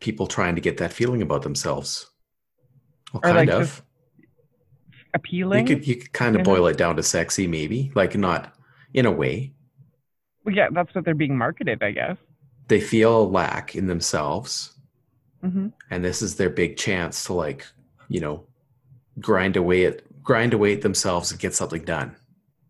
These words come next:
Speaker 2: That's right.
Speaker 1: Get, get into shape or lose weight or quit smoking or stop drinking. Like, there's, there's a lot of people that, well, there's, for instance, there's, uh, dry January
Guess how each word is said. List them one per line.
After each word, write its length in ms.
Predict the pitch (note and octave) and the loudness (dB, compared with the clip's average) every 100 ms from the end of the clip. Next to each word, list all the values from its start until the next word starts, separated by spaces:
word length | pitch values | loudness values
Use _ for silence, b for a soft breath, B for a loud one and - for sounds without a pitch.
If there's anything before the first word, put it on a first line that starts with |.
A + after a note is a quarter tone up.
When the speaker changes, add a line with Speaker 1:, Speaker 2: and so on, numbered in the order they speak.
| _ _ | _ _
Speaker 2:
That's 200 | F3+ - | -14 -12
right. 160 | - F#3+ G3+ _ - | -16 -16 -18 _ -4
Speaker 1:
Get, 280 | G2+ - | -4 -4
get 160 | - G#2 | -2 0
into 240 | G2 F2 G2 | 0 -2 -6
shape 460 | - F2 E2+ E2 | -2 -2 -2 -4
or 300 | D#2+ C#2+ D2 | -6 -6 -8
lose 320 | - A2+ A2 F2 | -2 2 2 0
weight 480 | E2+ D#2+ D#2+ - | -2 -2 -6 -10
or 240 | - - - b b b b _ | -12 -14 -16 b b b b _
quit 200 | - B2 | -2 -2
smoking 800 | - A2+ G2+ F#2+ F#2+ F2+ F2+ F2 | 0 0 0 -2 -4 -4 -4 -6
or 400 | D2+ - - - _ _ _ _ _ _ _ - | -10 -14 -20 -20 _ _ _ _ _ _ _ -14
stop 420 | - A#2 G2+ - | -4 0 0 -2
drinking. 500 | G2+ E2+ E2 E2+ D2+ | -4 -4 -4 -8 -8
Like, 200 | E2+ E2 | -8 -2
there's, 420 | A#2+ A#2 - - B B | 0 0 -2 -6 B B
there's 160 | A#2 A#2 | 0 2
a 40 | |
lot 220 | G#2+ A2+ | 4 4
of 80 | A#2+ | 2
people 340 | A2+ A2 G#2 F#2+ | 0 0 2 4
that, 280 | F2 - - _ _ _ | 2 0 -10 _ _ _
well, 100 | F#2 | 0
there's, 380 | F2+ F2 - - _ _ _ - | 2 2 -2 -10 _ _ _ -6
for 140 | A#2 | -2
instance, 300 | G2 - F#2 | -2 -2 -4
there's, 340 | G2 F2 E2 | -2 0 0
uh, 320 | F2+ D2+ C#2+ C#2+ _ _ _ _ | -2 -2 -4 -10 _ _ _ _
dry 320 | - F#2 F2 F2+ | -2 0 2 0
January 720 | G2 E2+ E2+ E2 E2 G2 - | -2 -2 -2 -4 -4 -6 -10